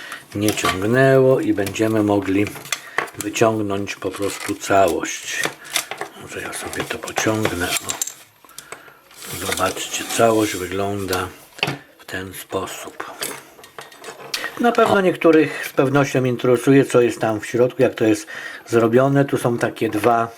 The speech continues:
dekielki, widzicie, o, wystarczy to wcisnąć, lekko podważyć, bo tu jest troszkę sklejone i nam się po prostu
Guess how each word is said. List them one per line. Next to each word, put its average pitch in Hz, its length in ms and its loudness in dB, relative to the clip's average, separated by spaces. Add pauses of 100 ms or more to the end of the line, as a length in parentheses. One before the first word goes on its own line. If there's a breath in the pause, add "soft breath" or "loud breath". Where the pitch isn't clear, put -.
(840 loud breath)
dekielki, 123 680 2
widzicie, 113 480 0
o, 107 280 4
wystarczy 113 500 0
to 110 120 -4
wcisnąć, 127 580 -4
lekko 120 280 0
podważyć, 113 540 2
bo 107 120 -2
tu 110 120 -2
jest 101 160 2
troszkę - 280 -6
sklejone 127 680 2 (520 loud breath)
i 123 320 4
nam 110 300 2
się 117 240 4
po 104 180 2
prostu 110 580 2